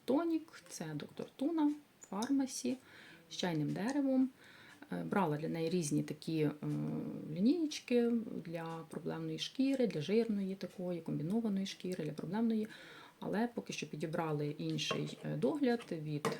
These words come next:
La Roche-Posay, для неї гарно підходить, тому не знаю, поки що такі будуть, е, ще в запасиках є. Е, поки що користується тими і міняти не хоче, бо гарно допомагають.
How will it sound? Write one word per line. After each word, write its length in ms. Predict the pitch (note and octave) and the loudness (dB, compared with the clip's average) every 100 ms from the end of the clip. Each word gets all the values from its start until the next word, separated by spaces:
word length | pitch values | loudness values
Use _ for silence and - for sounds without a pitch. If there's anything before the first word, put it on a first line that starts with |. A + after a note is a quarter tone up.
| - | -4
La 140 | D#3 | -2
Roche-Posay, 520 | D3+ D3+ D#3 D#3+ C#4+ | -2 -2 -4 0 0
для 80 | D4 | 4
неї 300 | A#3+ A#3+ A3+ | 6 6 4
гарно 300 | G#3+ G#3+ G#3 | 2 0 -2
підходить, 500 | G3 - G3+ F#3+ D#3+ | -4 -6 -2 -2 -4
тому 180 | D#3+ E3+ | -6 -4
не 120 | F3+ | -2
знаю, 240 | - D3 C#3 | -2 -4 -4
поки 160 | - - | -6 -4
що 160 | - | -4
такі 260 | - - F3 | -4 -4 -2
будуть, 360 | F#3 F3+ F3 - - - - - - - | 0 0 -2 -6 -8 -8 -10 -10 -6 0
е, 120 | F#3 F3 | 0 2
ще 180 | - | 2
в 40 | E3 | 0
запасиках 640 | E3+ F3+ F3+ - F3+ - | 0 0 -2 -4 -10 -4
є. 220 | F#3+ B3 C4+ - - - - - - E3+ | 0 0 0 -10 -20 -20 -20 -18 -14 -12
Е, 320 | D#3+ D#3+ D#3 | -10 -10 -8
поки 200 | G3 F#3+ | -8 -6
що 180 | - D#3+ | -6 -6
користується 640 | D3+ E3 D#3+ - D#3 D3+ - | -4 -6 -4 -4 -4 -4 -4
тими 400 | - C#4+ D4+ D4+ | 0 2 2 -2
і 220 | F#3+ F#3 A#3+ - - - | -2 0 0 -4 -20 -8
міняти 380 | F3+ E3 F3+ - | -6 -4 -4 -6
не 100 | D#3 | -6
хоче, 300 | D3+ G#3+ F#3+ | -2 -2 -2
бо 160 | D3+ D#3 | 0 0
гарно 480 | E3 D3+ E3 E3 D3+ - - | -2 -6 -6 -8 -10 -16 -16
допомагають. 920 | - F3 F3 E3+ D3+ C#3 - D3+ | -10 -8 -6 -8 -8 -8 -8 -10